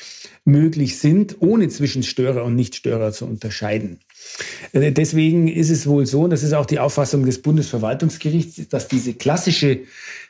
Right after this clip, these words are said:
Dogmatik aus dem Polizeirecht zwischen Störer und Nichtstörer so auf das, zumindest eins zu eins auf das, äh, im Infektionsschutzrecht nicht übertragbar ist, sondern allenfalls im Rahmen der Messensausübung oder sowas.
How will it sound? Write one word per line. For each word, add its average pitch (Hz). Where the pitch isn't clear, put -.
Dogmatik 139
aus -
dem 131
Polizeirecht 127
zwischen 123
Störer 139
und 127
Nichtstörer 139
so 143
auf 139
das, -
zumindest 143
eins 147
zu -
eins 151
auf -
das, -
äh, 131
im 123
Infektionsschutzrecht 143
nicht 139
übertragbar 120
ist, -
sondern 147
allenfalls 147
im 143
Rahmen 135
der 127
Messensausübung 117
oder -
sowas. -